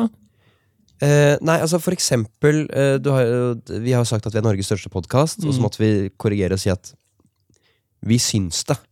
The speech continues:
Speaker 1: Mm. Men det er jo, vi er Radio Mørk, skal
Speaker 2: Ja,
Speaker 1: sies.
Speaker 2: ja, det gjorde vi.
Speaker 1: For de
Speaker 2: I
Speaker 1: av
Speaker 2: Radio
Speaker 1: dere som,
Speaker 2: Mørk.
Speaker 1: ja.
Speaker 2: Eh,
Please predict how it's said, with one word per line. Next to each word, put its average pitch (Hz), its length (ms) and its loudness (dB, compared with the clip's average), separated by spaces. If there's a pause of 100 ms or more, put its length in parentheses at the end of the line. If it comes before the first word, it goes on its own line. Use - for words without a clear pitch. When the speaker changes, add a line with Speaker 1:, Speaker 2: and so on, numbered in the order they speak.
Speaker 1:
Mm. 120 300 2 (720)
Men 165 240 4
det 151 60 6
er 147 80 6
jo, 147 140 4
vi 156 120 2
er 160 80 2
Radio 123 240 2
Mørk, 127 340 0 (460)
skal 123 140 -4
Speaker 2:
Ja, 131 100 2
Speaker 1:
sies. 131 240 0
Speaker 2:
ja, 98 80 -2
det 98 80 0
gjorde 82 160 -2
vi. 85 60 -4 (180)
Speaker 1:
For - 160 -8
de 92 60 -2
Speaker 2:
I 92 80 2
Speaker 1:
av - 80 2
Speaker 2:
Radio 104 80 0
Speaker 1:
dere 107 100 0
som, 85 80 -6
Speaker 2:
Mørk. - 160 -12
Speaker 1:
ja. - 460 -4
Speaker 2:
Eh, 123 500 4